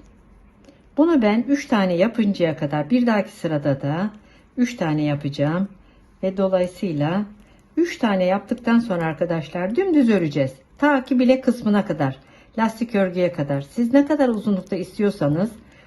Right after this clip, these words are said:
o kadar örebilirsiniz. Bu evet, üç, üç buçuk yaşa göre oldu. Birazcık büyük oldu. Olsun, çocuklar çabuk büyüyorlar. Önemli değil. Evet, bakın göstereyim şurada.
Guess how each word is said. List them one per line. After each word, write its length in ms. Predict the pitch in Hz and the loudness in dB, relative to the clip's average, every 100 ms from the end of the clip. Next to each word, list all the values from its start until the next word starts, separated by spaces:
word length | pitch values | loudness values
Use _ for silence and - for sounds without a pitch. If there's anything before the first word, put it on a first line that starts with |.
| _ | _
o 100 | 247 | -2
kadar 280 | 247 185 190 | 0 2 2
örebilirsiniz. 840 | 180 165 160 151 147 - 139 165 170 - _ _ - - - - - _ - | 2 -2 -2 -2 -4 -2 -2 -2 -4 -18 _ _ -20 -20 -20 -20 -20 _ -2
Bu 260 | 247 262 254 | 2 2 2
evet, 480 | 226 180 143 - - 226 | 0 0 -2 -12 -12 -8
üç, 220 | 220 - | -6 -4
üç 220 | 240 - | -6 -6
buçuk 240 | 208 - | -8 -4
yaşa 260 | 196 180 185 | -2 0 0
göre 260 | 175 170 151 | 2 0 2
oldu. 520 | 135 139 175 202 - - _ _ _ _ _ _ | 0 0 0 0 -2 -14 _ _ _ _ _ _
Birazcık 460 | 302 196 170 175 - | -2 -2 -2 -8 -6
büyük 280 | 165 165 156 | -4 -4 -4
oldu. 480 | 143 139 160 175 175 - _ _ _ _ _ _ _ _ _ _ _ _ _ _ 311 | -4 -4 -4 -6 -8 -20 _ _ _ _ _ _ _ _ _ _ _ _ _ _ -4
Olsun, 320 | 175 - 165 | -4 -4 -6
çocuklar 480 | 208 185 - 175 170 | -6 -6 -6 -8 -4
çabuk 340 | 175 170 - | -4 -6 -8
büyüyorlar. 680 | 139 127 127 175 170 - - - | -6 -4 -6 -6 -8 -16 -20 -10
Önemli 460 | 180 151 139 156 151 | -4 -2 -2 -4 -6
değil. 200 | 131 - _ _ _ - | -8 -8 _ _ _ -6
Evet, 280 | 190 - 208 | -4 -4 -4
bakın 300 | 185 190 180 | -4 -4 -2
göstereyim 540 | 185 180 175 156 143 | -2 -2 -4 -2 -4
şurada. 440 | - 143 147 165 | -4 -6 -4 -6